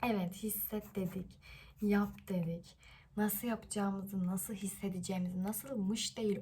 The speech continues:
ol olacağını anlattım. Şimdi mesela bir de şöyle bir şey var.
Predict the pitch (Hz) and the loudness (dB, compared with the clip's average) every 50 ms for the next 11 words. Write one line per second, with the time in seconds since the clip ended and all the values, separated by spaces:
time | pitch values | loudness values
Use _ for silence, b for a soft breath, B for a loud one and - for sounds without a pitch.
0 | - - 220 202 196 196 196 196 - 202 190 180 175 170 - - 175 175 170 170 | 0 2 4 4 6 4 4 2 0 0 2 2 2 0 0 0 0 2 2 2
1 | 170 170 - - 175 170 165 160 160 147 - - - 214 240 269 B B B B | 0 0 0 2 2 2 4 2 2 0 -2 -4 -6 -4 -4 -4 B B B B
2 | B B B B B B B - - - 381 370 339 302 339 359 - - 240 226 | B B B B B B B -6 -6 -4 -4 -6 -4 -4 -6 -6 -4 -2 -2 -2
3 | 226 214 254 247 214 202 - - - - 247 247 247 - - - - 180 175 170 | -2 -2 -4 -6 -6 -4 -4 -4 -4 -4 -4 -4 -4 -2 -4 -4 -4 -4 -4 -4
4 | - | -6